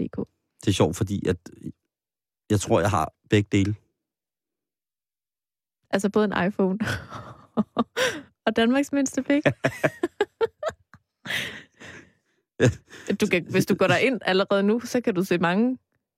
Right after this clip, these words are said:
Speaker 1: gode billeder. Så kan du lige vurdere, hvor du ligger i feltet.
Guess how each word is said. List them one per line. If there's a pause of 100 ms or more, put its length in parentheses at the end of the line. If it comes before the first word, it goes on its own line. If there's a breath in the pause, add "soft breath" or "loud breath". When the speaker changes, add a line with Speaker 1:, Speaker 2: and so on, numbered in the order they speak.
Speaker 1:
gode (100)
billeder. (100)
Så
kan
du
lige
vurdere,
hvor
du
ligger
i
feltet.